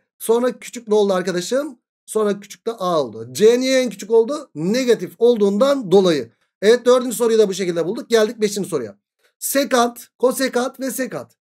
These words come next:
Ya hepsini bak, bu nedir? Sekant, e, sekant kırk dediğimiz hocam bir bölü kosinüs kırk demektir.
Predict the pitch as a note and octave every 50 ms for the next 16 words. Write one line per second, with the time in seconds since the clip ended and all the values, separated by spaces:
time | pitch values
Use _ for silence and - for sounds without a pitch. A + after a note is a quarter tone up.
0 | _ _ _ G3+ A3 G#3+ A3+ C4 D4 A#3 G3+ - B3 A#3+ A3+ A#3 A#3+ - _ _
1 | _ D#3 E3+ G#3+ F3+ - - _ E3+ D#3+ E3 - E4 D4 D4 A#3+ A#3 B3 - -
2 | - A#3+ B3 A#3+ A#3+ A#3+ A3 - - - - _ _ _ _ _ _ _ _ -
3 | F3 F3+ F3+ F3 F3 - B3 A#3 A#3+ B3+ B3+ - - C4 - - - A3+ G3 A3
4 | G#3+ A#3+ A#3 - - F#3+ G#3 G3+ A3+ G#3+ G3+ F#3 F#3 B3+ C#4+ C#4+ B3 B3 A#3+ A3+
5 | C4 C#4+ - _ - B3 A#3+ - A#3 A3+ B3+ C#4+ - - - B3 A#3 - - F#3+
6 | E3 D#3 - - - A#2+ A2+